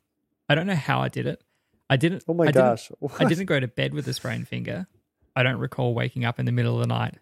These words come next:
Speaker 1: spraining my finger. But geez Louise, does it hurt today, this
Speaker 2: It
Speaker 1: morning.
Speaker 2: just
Speaker 1: And I can't, like, I'm having
Speaker 2: just
Speaker 1: some difficulty
Speaker 2: happened.
Speaker 1: bending it, and it actually hurts more to straighten it than
Speaker 2: Oh my
Speaker 1: it, than it
Speaker 2: gosh.
Speaker 1: does to bend it. And it's
Speaker 2: That's a shame.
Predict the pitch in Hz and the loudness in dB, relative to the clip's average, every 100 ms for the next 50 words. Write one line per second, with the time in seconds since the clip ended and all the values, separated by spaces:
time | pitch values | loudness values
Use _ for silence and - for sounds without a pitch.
0 | _ - - 269 233 139 123 - 117 117 | _ -10 -4 0 0 0 -2 -4 -4 -2
1 | 139 - _ _ _ _ _ 120 - 170 | -4 -8 _ _ _ _ _ -4 0 0
2 | 180 170 139 139 139 - 127 123 123 131 | 2 0 2 2 0 -2 -2 -2 -4 -2
3 | 131 120 - - 120 113 - 131 127 120 | -2 -2 -4 -4 -4 -4 -4 -2 2 2
4 | 117 135 127 - 139 139 147 143 117 120 | 4 4 4 0 0 0 0 -2 -2 -4
5 | 104 - _ _ _ _ _ _ _ _ | -6 -10 _ _ _ _ _ _ _ _
6 | - - 139 135 131 123 - 127 127 113 | -20 -10 -2 2 2 2 -2 -2 2 2
7 | 113 120 117 123 151 151 151 139 131 - | 2 0 0 0 2 2 2 2 0 -2
8 | 120 120 - _ _ 156 156 - 147 135 | -6 -6 -10 _ _ 0 2 4 2 2
9 | - 127 120 - 120 - - 117 123 135 | 0 -2 -2 -4 -8 -6 -4 -2 -4 -6
10 | 107 127 123 - 127 120 120 127 123 - | -4 -2 -2 -2 -2 0 -2 -2 -2 0
11 | 117 117 110 - 135 131 - - - _ | 2 0 -4 -4 0 0 -2 -10 -14 _
12 | _ _ _ 117 - - 110 | _ _ _ -6 -4 0 2